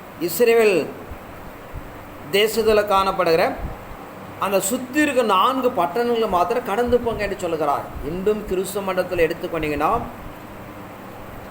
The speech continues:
எல்லாம் இயேசு கிறிஸ்துவரை எதிர்பார்த்து கொண்டிருந்தாலும், கோடிக்கணக்கான ஸ்தாபனங்கள்,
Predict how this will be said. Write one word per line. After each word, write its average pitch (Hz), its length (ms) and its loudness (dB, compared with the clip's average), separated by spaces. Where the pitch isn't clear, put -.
எல்லாம் 196 360 4
இயேசு 196 300 0
கிறிஸ்துவரை 190 420 0
எதிர்பார்த்து 180 460 2
கொண்டிருந்தாலும், 156 640 2
கோடிக்கணக்கான 226 760 4
ஸ்தாபனங்கள், 196 680 2